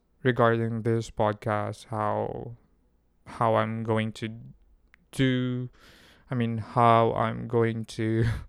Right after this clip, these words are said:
<laughs> keep making podcast episodes moving forward. And yeah, I guess I'll just talk freely today without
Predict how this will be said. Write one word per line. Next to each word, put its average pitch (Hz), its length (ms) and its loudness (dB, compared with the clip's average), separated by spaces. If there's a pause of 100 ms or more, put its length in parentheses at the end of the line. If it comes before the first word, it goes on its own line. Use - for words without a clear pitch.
<laughs> - 260 -20
keep 123 320 -4
making 117 680 -2
podcast 113 400 -4
episodes 110 500 -6
moving 120 400 0
forward. 113 640 0 (520)
And 110 540 -4 (480)
yeah, 117 280 0
I 123 100 -2
guess 202 260 -4
I'll 202 180 4
just - 440 -4 (340)
talk 127 300 4
freely 117 720 2
today 110 680 -4 (600)
without 113 520 2